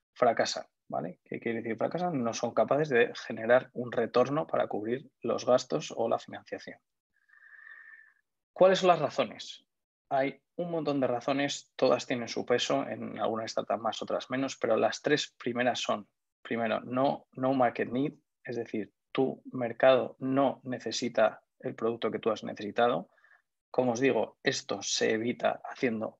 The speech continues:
una buena validación, donde defino bien el problema, lo valido con una serie de usuarios y construyo mi solución. Por otro lado,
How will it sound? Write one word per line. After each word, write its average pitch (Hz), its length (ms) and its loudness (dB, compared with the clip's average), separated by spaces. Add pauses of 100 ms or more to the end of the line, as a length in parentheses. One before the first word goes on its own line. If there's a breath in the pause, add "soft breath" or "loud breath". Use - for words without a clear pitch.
una 139 200 2
buena 113 280 2
validación, 107 640 2
donde 120 200 -6
defino 117 380 0
bien 113 340 -2
el 139 180 0
problema, 123 520 2
lo 123 200 2
valido 113 360 4
con 110 100 0
una 123 160 -2
serie 110 220 0
de 104 60 2
usuarios 117 560 2
y 127 80 -6
construyo 110 480 -6
mi 101 100 -14
solución. 113 540 -6 (960 soft breath)
Por 143 140 10
otro 151 200 6
lado, 123 460 8